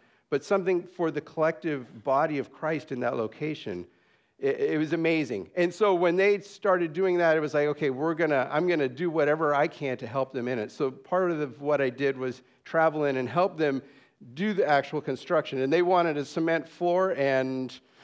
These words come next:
once again, I was like, "Why are you doing this?" And yet they came up with the money. They flew in,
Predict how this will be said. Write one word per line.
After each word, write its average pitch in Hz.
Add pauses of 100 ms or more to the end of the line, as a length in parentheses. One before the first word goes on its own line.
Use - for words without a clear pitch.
(760)
once 151
again, 123
I -
was 110
like, 104
"Why 120
are 143
you 131
doing 127
this?" 156
And 123
yet 131
they 190
came 196
up 175
with 170
the 165
money. 170
They 180
flew 202
in, 165